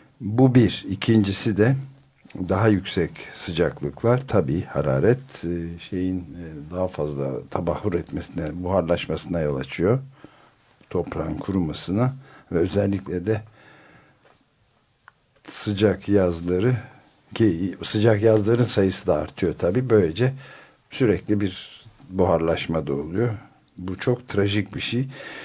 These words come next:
Şimdi başka bir şeyden de bahsetmek gerekiyor. Bu araştırma sadece bu bölgeye ilişkin ve Suriye, Irak bölgedeki mümbit hilal denen bir zamanlar bütün medeniyetlerin doğmasına yol açan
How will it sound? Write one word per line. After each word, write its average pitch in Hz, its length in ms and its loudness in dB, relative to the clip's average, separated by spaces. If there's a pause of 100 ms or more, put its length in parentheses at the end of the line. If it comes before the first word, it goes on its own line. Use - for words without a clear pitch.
(160)
Şimdi 127 400 6
başka 95 440 4
bir 127 200 6
şeyden 104 540 4
de 78 140 2
bahsetmek 78 640 -4
gerekiyor. 76 500 -2
Bu 87 80 0
araştırma 90 1080 -4 (120)
sadece 90 640 -2
bu 98 260 0
bölgeye 85 420 0
ilişkin 87 540 -6
ve 87 140 -4
Suriye, 98 560 -4 (920)
Irak 90 320 -2
bölgedeki 92 720 -2
mümbit 95 540 -2
hilal 85 320 -4
denen 95 340 0
bir 101 60 2
zamanlar 90 500 -2
bütün 143 180 2
medeniyetlerin 95 840 4
doğmasına 90 480 0
yol 90 140 0
açan 107 320 -2